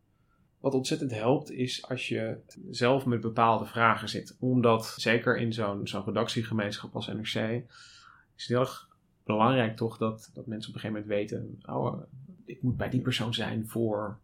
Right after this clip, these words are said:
weet je, van als ik iets wil weten over verkeersslachtoffers, weet je, die persoon zit altijd in, in C B S data te graven, weet je, die, die moet ik hebben. Weet je, dat, dat, dat is heel erg,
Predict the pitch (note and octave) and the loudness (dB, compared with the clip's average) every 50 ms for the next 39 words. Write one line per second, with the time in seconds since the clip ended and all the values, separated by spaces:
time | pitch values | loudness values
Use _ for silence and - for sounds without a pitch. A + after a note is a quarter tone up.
0 | _ _ _ _ - A#2 A#2 - - A#2 A#2+ A#2 A2+ - A2+ A2 - - A2+ A2 | _ _ _ _ -16 -14 -12 -8 -8 -8 -6 -6 -6 -6 -6 -6 -4 -4 -4 -2
1 | G#2+ G#2+ G#2+ G#2+ G#2+ A2 - - A#2 A2+ A#2+ A#2 G#2+ A2 A2 G#2 A2 A2+ - - | -2 -2 -2 -4 -4 -6 -6 -6 -6 -6 -6 -6 -6 -6 -8 -8 -8 -10 -12 -16
2 | - - - - - B2 A#2+ - A2+ - - A2+ A2+ - A#2 A#2+ A#2 A2 - - | -16 -10 -6 -2 -2 -2 -2 -2 -6 -6 -6 -8 -8 -6 -4 -2 0 0 0 0
3 | - - - - - - - - - - - - A2+ A2+ A#2 A#2 G#2+ - A2 B2+ | -2 -6 -10 -10 -10 -8 -8 -10 -10 -6 -4 -4 -4 -2 -2 -2 0 2 2 2
4 | C3 B2+ B2 A#2 - - A#2 A#2 A2+ A2 A2 A#2 A#2 A#2 A2 A2 G#2+ A2 A2 A2 | 2 2 0 -2 -2 -4 -4 -4 -4 -4 -4 -4 -4 -2 -2 -4 -2 -4 -4 -4
5 | A2 - - A2+ A2+ A2 G#2 - - - - G#2+ - - - - G#2+ - - - | -4 -6 -4 -2 -2 -2 -2 -2 -4 -6 -6 -6 -8 -10 -10 -12 -10 -8 -8 -8
6 | - - - - - - - A#2+ A2+ G#2+ A2 A2 A2+ G#2 A2 A#2 B2+ A#2+ G#2+ - | -8 -10 -12 -12 -14 -12 -8 -8 -6 -4 -4 -4 -4 -2 0 2 2 2 2 0
7 | G#2+ G#2 G2+ G#2+ G2+ G2 - - - - - - - - - - - - - B2 | -2 -4 -4 -4 -4 -6 -8 -10 -12 -18 -20 -20 -20 -20 -20 -18 -10 -6 -4 -2
8 | A#2 A#2+ A2+ - - B2+ - - C3+ B2+ - - A#2+ A#2 A#2 B2 B2+ C#3 C#3 B2 | -2 -2 -4 -4 -4 -6 -4 -4 -6 -6 -4 -4 -4 -4 -2 0 0 2 2 2
9 | G#2 A#2+ A#2 A2+ A2+ A2 - - - - - | 2 2 0 0 -2 -4 -6 -12 -14 -16 -16